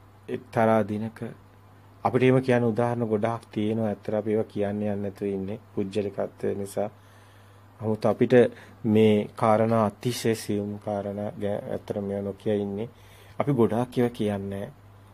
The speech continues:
ඔබ හිතයි අපි ඔක්කොම කියනවා කියලා. ඇත්තටම අපිට කියන්න ගියොත් ඔබ ඒක පුජ්‍යල භාවය නිසා ඒක සි-, ඒක ඔබ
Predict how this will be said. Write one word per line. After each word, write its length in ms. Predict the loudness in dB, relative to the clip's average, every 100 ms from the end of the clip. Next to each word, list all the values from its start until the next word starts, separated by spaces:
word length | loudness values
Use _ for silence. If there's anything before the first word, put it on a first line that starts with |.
| -8
ඔබ 160 | 0 4
හිතයි 320 | 4 2 0
අපි 160 | 2 0
ඔක්කොම 360 | -2 -2 -4
කියනවා 300 | 0 0 0
කියලා. 240 | 0 -4 -6 -14 -20 -20 -12
ඇත්තටම 320 | -10 -4 -2
අපිට 240 | -2 -6
කියන්න 400 | -6 -4 -4 -4 -4 -6 -12 -20 -18 -4
ගියොත් 320 | 0 2 2
ඔබ 140 | 4 4 4
ඒක 240 | 2 0
පුජ්‍යල 380 | -2 -2 0 0
භාවය 360 | 2 2 2 2
නිසා 340 | 2 -2 -2
ඒක 240 | 0 0 -2
සි-, 280 | -2 -4 -2
ඒක 260 | 0 0 2
ඔබ 180 | 2